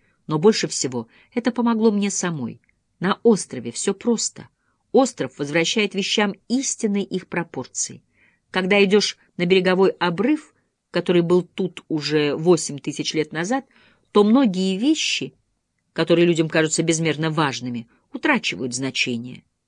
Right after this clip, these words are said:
Спустя полгода после его отъезда, уже перед Рождеством, мне на остров прислали пачку писем, пришедших на мое имя в Дублин. Среди них я нашла письмецо от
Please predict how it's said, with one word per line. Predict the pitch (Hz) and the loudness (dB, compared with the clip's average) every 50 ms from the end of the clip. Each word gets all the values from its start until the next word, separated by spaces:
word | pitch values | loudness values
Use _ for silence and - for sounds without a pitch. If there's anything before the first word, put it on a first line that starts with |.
| _ _ _ _ _ _ _ _ _ _ _ _ _ | _ _ _ _ _ _ _ _ _ _ _ _ _
Спустя | - - - 240 - - 311 302 | -18 -4 -4 -4 -2 -2 -4 -4
полгода | 302 285 269 247 240 285 277 262 - | -2 -4 -4 -4 -2 -2 -2 -4 -2
после | - 247 - - 233 233 | -2 -4 -4 -2 -2 -2
его | 214 233 247 - | 0 0 -2 0
отъезда, | - 202 196 - 233 233 294 311 262 214 170 139 - _ _ _ _ _ _ _ - | -2 -4 -4 -2 -4 -2 -2 -2 -2 -2 -6 -6 -8 _ _ _ _ _ _ _ -4
уже | 196 202 247 247 | -2 0 0 0
перед | 247 240 220 220 | 0 0 0 0
Рождеством, | 226 226 214 214 233 233 - - 196 180 165 139 135 - - - _ _ _ _ _ | 0 -2 0 -2 -4 -4 -4 -4 -2 0 0 0 -2 -6 -18 -20 _ _ _ _ _
мне | - 185 208 247 | -4 0 2 2
на | 233 233 247 277 | 4 4 2 2
остров | 311 302 - - 185 185 | 0 -2 -2 -4 -6 -4
прислали | - 190 196 - 254 254 240 240 | -4 -6 -4 -2 -2 0 0 0
пачку | - 240 226 226 - - 233 226 | 0 0 -2 -2 -2 -6 -6 -4
писем, | - 294 302 - - 208 180 | 0 -2 -2 -2 -2 -6 -4
пришедших | - 190 196 - - 262 247 - 208 - - | -2 -2 -4 -2 -2 -4 -4 -4 -8 -6 -4
на | 196 | -2
мое | 196 196 208 214 | 0 0 0 0
имя | 180 - 233 247 240 233 - - | 0 0 -2 0 0 0 -2 -4
в | - 156 156 | -10 -10 -6
Дублин. | 147 156 147 135 127 123 127 127 - _ _ _ _ _ _ _ _ _ | -4 -2 -4 -4 -4 -8 -10 -10 -12 _ _ _ _ _ _ _ _ _
Среди | - - 214 202 240 254 | -6 -4 -2 0 0 0
них | 330 320 - - | 0 0 0 0
я | 190 180 | 0 0
нашла | 180 170 - 233 233 | 0 -2 -2 -4 -4
письмецо | - 214 - - 202 208 - - - 262 269 - - | -4 -6 -6 -4 -6 -6 -6 -4 -2 -2 -2 -2 -2
от | - 214 - - | -4 -4 -4 -6